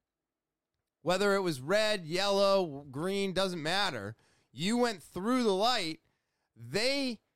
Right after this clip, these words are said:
obviously had another light that they were sitting at, and she wasn't paying attention. She's probably too busy on her fucking phone,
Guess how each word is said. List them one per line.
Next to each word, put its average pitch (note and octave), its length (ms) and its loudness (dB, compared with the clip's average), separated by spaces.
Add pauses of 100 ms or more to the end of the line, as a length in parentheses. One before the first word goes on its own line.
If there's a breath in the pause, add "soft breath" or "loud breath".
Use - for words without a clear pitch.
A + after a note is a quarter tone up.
(560)
obviously F#3+ 640 0
had E3+ 240 -2
another G3 500 2
light D3+ 440 -4
that C#3+ 140 -8
they E3 140 -2
were C#3 140 -4
sitting B3 560 -2
at, A#2 300 -6 (380)
and G#3+ 140 -2
she C4+ 240 0
wasn't A#3 360 2
paying B3 300 0
attention. A#3+ 600 -2 (280)
She's - 100 -20
probably C4+ 320 2
too B3+ 220 0
busy B3 320 -2
on A#3+ 140 2
her A3 120 -2 (160)
fucking B3 320 0
phone, C4+ 540 4